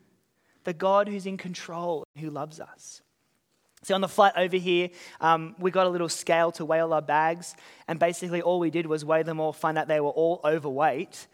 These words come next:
and then be like, "Oh, well, we gotta take the stuff anyway." <laughs> And so I just went to the airport, and, and we asked the lady there, I said, "Hey, the bags are all a little bit over the twenty-three kilo weight limit.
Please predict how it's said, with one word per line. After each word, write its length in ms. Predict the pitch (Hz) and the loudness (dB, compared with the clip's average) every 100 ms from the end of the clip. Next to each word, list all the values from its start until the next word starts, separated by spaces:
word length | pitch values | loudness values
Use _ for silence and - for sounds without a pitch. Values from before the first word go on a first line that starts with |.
| - - - | -20 -12 -2
and 100 | 185 | 2
then 140 | 190 | 4
be 100 | 190 | 4
like, 200 | 196 180 | 6 6
"Oh, 200 | 175 175 | 8 6
well, 40 | 170 | 6
we 120 | 165 | 0
gotta 160 | 175 170 | -2 0
take 180 | 170 | -2
the 60 | 151 | -4
stuff 260 | - 151 156 | -2 -2 -2
anyway." 320 | 165 147 127 | -2 0 0
<laughs> 0 | |
And 100 | 170 | 0
so 100 | - | 4
I 80 | 427 | 4
just 220 | - 269 | 4 2
went 180 | 220 208 | 0 0
to 100 | 208 | 0
the 120 | 185 | -2
airport, 720 | 151 175 202 151 110 220 - - - - - | 2 4 2 0 0 -2 -2 -18 -20 -20 -2
and, 200 | 208 214 - | 2 2 4
and 160 | 202 208 | 4 6
we 80 | 208 | 8
asked 280 | 214 220 | 8 6
the 60 | 208 | 2
lady 220 | 180 185 | 4 4
there, 100 | 180 | 4
I 40 | 170 | 2
said, 180 | 190 | 0
"Hey, 160 | 175 202 | 2 2
the 80 | 190 | 2
bags 340 | 190 220 226 | 0 0 0
are 60 | 226 | -2
all 100 | 208 | -2
a 60 | |
little 140 | 190 180 | -2 -4
bit 120 | 170 | -2
over 400 | 156 160 151 120 - | -2 -2 -2 -4 -8
the 100 | - | -10
twenty-three 460 | - 160 151 160 | -6 -8 -6 -10
kilo 260 | 143 151 143 | -8 -4 -2
weight 240 | 139 139 | -4 -6
limit. 360 | 131 120 - | -10 -14 -18